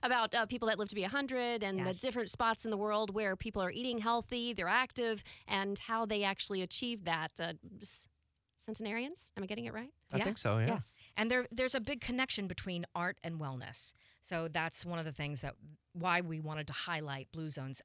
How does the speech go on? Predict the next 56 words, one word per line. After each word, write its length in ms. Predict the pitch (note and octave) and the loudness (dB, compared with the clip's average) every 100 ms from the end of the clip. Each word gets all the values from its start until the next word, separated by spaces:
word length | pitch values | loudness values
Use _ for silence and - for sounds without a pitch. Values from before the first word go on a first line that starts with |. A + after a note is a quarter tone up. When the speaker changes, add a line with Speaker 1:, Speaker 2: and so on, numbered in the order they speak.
| - | -4
Speaker 2:
at 200 | C#3+ - - | -4 -6 -10
Art 160 | C3+ D3+ | -10 -10
Walk. 180 | - - - | -20 -20 -4
Speaker 3:
If 160 | A#2 D3 | 0 4
you 80 | |
wanna 140 | D3 C#3 | 8 8
invest 320 | B2+ C#3 - | 8 6 4
in 80 | C3 | 2
your 100 | B2+ | 4
community, 500 | B2 A#2 C3+ A2 G2 | 4 6 8 8 8
this 220 | G#2+ A#2 | 8 6
is 140 | A#2+ | 6
how 200 | - A#2+ | 8 8
it 80 | B2+ | 8
happens, 520 | G#2 C3 F#2+ E2 D#2+ | 8 8 6 4 4
and 160 | - G2+ | 4 6
it's 100 | F#2 | 6
happening 340 | A2+ A2+ A2 | 6 6 6
in 220 | A2 C3+ C#3 | 6 6 6
your 160 | A2 | 6
community, 520 | G2 G2 F#2 F2+ G2 | 6 6 8 8 8
and 120 | G2+ G2 | 8 8
it 80 | |
happens 380 | F#2 B2 B2 A2 | 8 8 8 8
on 100 | G#2 | 8
a 80 | G2+ | 8
weekday, 640 | G2+ G#2+ D3 - A#2 D3 | 6 4 2 4 6 6
and 80 | D3 | 6
you 80 | G#2 | 6
can 100 | G#2 | 6
head 200 | G2+ B2+ | 8 8
out 160 | B2 C#3 | 8 6
with 120 | G2+ | 4
family 380 | A#2+ B2+ C#3+ C#3 | 6 6 8 6
maybe 300 | B2+ B2 A#2 | 6 6 6
after, 400 | A#2 - A#2+ A2+ | 6 4 6 8
uh, 280 | A2 G#2+ | 8 8
after 400 | G#2+ G#2+ A#2 G#2+ G2 | 8 6 6 4 4
school 420 | - - B2 B2 | 2 4 6 6
events 300 | A2+ B2 B2+ | 6 4 4
are 60 | A2+ | 4
done 280 | A2 B2+ | 6 6
and, 180 | C3 G2+ | 6 8
uh, 220 | G2+ G2+ | 8 8
get 160 | G2+ A2+ | 8 6
in 100 | A2+ | 6
a 60 | G#2 | 6
couple 240 | C3 A#2 | 4 4
of 100 | G2+ | 6
hours, 380 | G2+ B2 C3 A#2 | 6 6 4 4
enjoy 260 | G#2 G2+ | 4 6
the 140 | G2 G2+ | 6 6
art, 160 | A#2 | 6
enjoy 240 | A#2 G#2 G#2+ | 6 6 6
the 80 | F#2 | 4
food, 400 | - A#2 B2 | 4 6 6